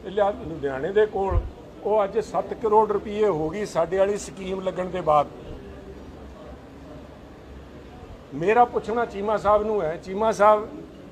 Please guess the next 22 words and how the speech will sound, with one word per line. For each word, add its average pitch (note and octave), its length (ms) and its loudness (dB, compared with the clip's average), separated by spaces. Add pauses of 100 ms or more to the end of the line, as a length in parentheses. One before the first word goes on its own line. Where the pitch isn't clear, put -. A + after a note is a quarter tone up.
(680)
ਜਿਹੜੇ A3+ 280 8
ਕਿਸਾਨ F#3+ 460 2
ਦੀ A3 140 -2
ਜ਼ਮੀਨ G#3 440 4
ਉਹਦੇ A3+ 240 8
ਵਿੱਚ G#3+ 240 4
ਆ F3+ 260 8
ਗਈ G#3+ 140 0
ਤੁਹਾਡੇ F3+ 260 2
ਵਾਲੀ G#3 160 6
ਸਕੀਮ G3+ 360 -2
ਦੇ G3+ 120 2
ਅੰਦਰ, G3 300 4 (920)
ਕੀ A#3 160 0
ਉਹ A#3 80 10
ਆਪਣੀ A#3 280 6
ਜ਼ਮੀਨ G3+ 340 2
ਵੇਚ F#3 300 2
ਸਕਦਾ A3+ 400 4
ਅੱਜ G#3+ 140 0
ਦੇ G#3+ 160 4
ਦਿਨ? G#3+ 220 0